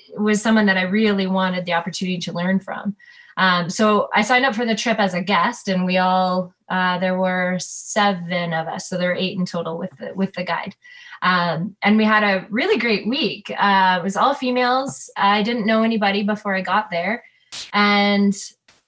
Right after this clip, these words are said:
got to know them super well. We, we got along really, really well. We had similar goals all week.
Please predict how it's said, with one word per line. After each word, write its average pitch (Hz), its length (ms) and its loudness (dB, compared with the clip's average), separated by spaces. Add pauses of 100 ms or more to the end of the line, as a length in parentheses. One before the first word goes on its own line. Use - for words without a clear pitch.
(720)
got 214 220 2
to 226 80 0
know 220 140 2
them 208 140 2
super 208 380 -2
well. 185 240 2
We, 180 180 -4
we 190 320 0
got 196 200 2
along 202 440 2
really, 185 240 -2
really 180 220 -2
well. 226 460 4
We 208 100 0
had 190 200 -4
similar 196 320 0
goals 202 380 -2
all 196 220 2
week. 202 400 -2